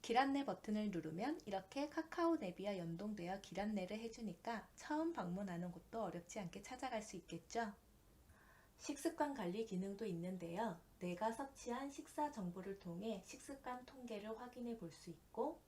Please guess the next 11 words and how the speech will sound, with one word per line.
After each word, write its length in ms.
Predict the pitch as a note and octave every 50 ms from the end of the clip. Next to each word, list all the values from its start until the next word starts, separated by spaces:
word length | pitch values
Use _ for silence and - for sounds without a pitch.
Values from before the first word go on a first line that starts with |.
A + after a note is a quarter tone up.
| -
양치 440 | F3+ E3+ D#3+ D#3 - - - - C#4+
시간에 460 | C4+ - A#3+ A3+ A3 G#3 G#3 G#3 G3
들을 240 | G3+ F#3+ F3 F#3 F#3
수 180 | - - - A3
있도록 580 | F3+ - - - E3+ E3+ G#3+ A#3+ A3+ A3+ -
신나는 640 | - - A#3+ A#3+ A#3+ A#3 G#3+ F#3+ G3 A#3 B3+ C#4 C4+
치카프 480 | - D4 - - C#4 C4+ C4+ - C#4+
노래도 480 | C#4+ B3 F#3+ E3+ F3 E3+ E3+ - G#3+ A3+
제공합니다. 840 | - F#3+ E3+ - A3 G#3+ G#3 F#3+ F3 E3 E3+ E3+ E3 E3+ E3+ - - - - - - - - - - - - - -
기록하기에서 1000 | - - G#3 B3+ C4 C4 - B3 A#3 A3+ - G3+ E3+ F3 F3+ - B3+ B3 G#3+ F#3
섭취한 600 | - - C#4+ - - - - - B3+ C#4 D4 C#4+